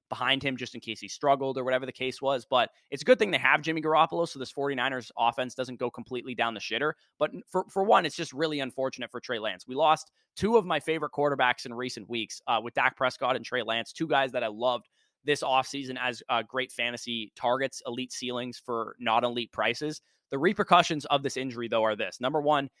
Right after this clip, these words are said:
Deebo Samuel season uptick, because we knew that, uh, Jimmy Garoppolo and him have some good connection. Jimmy Garoppolo was the one who led him to his top five season last year, so that's definitely good for continuity's sake. And also, Trey Lance would have made this offense more run heavy. We also know,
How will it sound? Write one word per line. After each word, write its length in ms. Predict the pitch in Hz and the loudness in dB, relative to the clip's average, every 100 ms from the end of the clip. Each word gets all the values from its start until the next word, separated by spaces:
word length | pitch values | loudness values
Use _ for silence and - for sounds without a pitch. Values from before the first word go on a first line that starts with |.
| _ | _
Deebo 240 | 185 190 175 | -6 0 2
Samuel 320 | 160 151 143 | 2 0 -2
season 300 | - 131 110 | -4 -6 -2
uptick, 280 | 107 - 92 | -4 -4 -10
because 300 | - 117 131 | -10 -4 -4
we 120 | 120 139 | -4 -6
knew 360 | 147 165 139 - _ _ | -2 0 0 -4 _ _
that, 240 | 135 123 - - | 4 4 2 -2
uh, 160 | 123 110 | 0 0
Jimmy 200 | 120 165 | -2 -4
Garoppolo 440 | 156 151 147 151 139 | 0 4 4 4 -2
and 100 | 131 | -2
him 120 | 127 | -2
have 180 | 127 117 | 0 -2
some 180 | 123 113 | -4 -6
good 180 | 135 | -6
connection. 540 | - 117 117 - 135 120 - _ | -4 -2 -2 0 -4 -6 -12 _
Jimmy 200 | 147 143 | -6 -2
Garoppolo 440 | 139 139 135 139 | 2 2 2 -2
was 120 | 127 | -2
the 100 | 120 | -6
one 200 | 117 131 | 0 0
who 100 | 135 | 0
led 260 | 117 120 131 | -2 0 0
him 160 | 139 135 | 0 -6
to 140 | 131 | -6
his 100 | 127 | -6
top 220 | - 123 | -2 0
five 180 | - 117 | 2 0
season 320 | - 123 120 | -2 -8 -6
last 240 | 123 120 - | -4 -4 -4
year, 140 | 127 | -8
so 100 | - | -6
that's 240 | 113 117 - | -4 -4 -2
definitely 340 | 127 - 117 | -6 -6 -8
good 200 | 120 117 | -6 -8
for 100 | 113 | -8
continuity's 600 | - 110 107 101 120 123 | -8 -8 -8 -8 -8 -6
sake. 260 | 139 139 - _ _ - | -2 -2 -4 _ _ -4
And 100 | 135 | 2
also, 360 | 151 151 143 | 4 2 0
Trey 240 | 127 156 143 | -4 -2 0
Lance 280 | 135 127 | 0 -2
would 100 | 135 | -4
have 60 | 123 | -4
made 160 | 113 110 | -4 -6
this 140 | 110 | -2
offense 360 | 113 113 107 104 | -2 -2 -6 -10
more 140 | 101 | -8
run 160 | 104 104 | -6 -4
heavy. 360 | 131 131 127 _ _ | -4 -4 -6 _ _
We 100 | 127 | 2
also 200 | 127 - | 2 2
know, 300 | 113 117 117 | 2 2 2